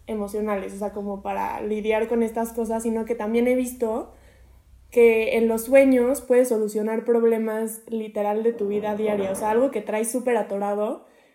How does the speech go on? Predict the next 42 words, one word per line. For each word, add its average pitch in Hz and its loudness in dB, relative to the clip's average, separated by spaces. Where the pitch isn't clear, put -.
que 226 2
no 233 2
sabes 240 2
cómo 233 0
le 208 2
vas 208 0
a 220 -2
hacer, 226 -4
lo 220 2
llegas 233 0
a 208 -2
solucionar 208 -2
en 226 0
la 214 -2
noche, 226 0
porque 220 -2
en 220 -2
la 226 0
noche, 240 0
como 233 4
se 233 2
apaga 269 2
la 233 0
parte 233 -2
lógica 233 0
de 214 0
tu 214 -6
cerebro, 214 -4
haces 240 0
unas 254 2
conexiones 226 -2
rarísimas, 214 0
así 208 -2
relaciones 233 0
que - -6
en 226 0
el 220 0
día 233 2
nunca 240 2
hubieras 233 4
podido 208 -2
hacer. 220 -6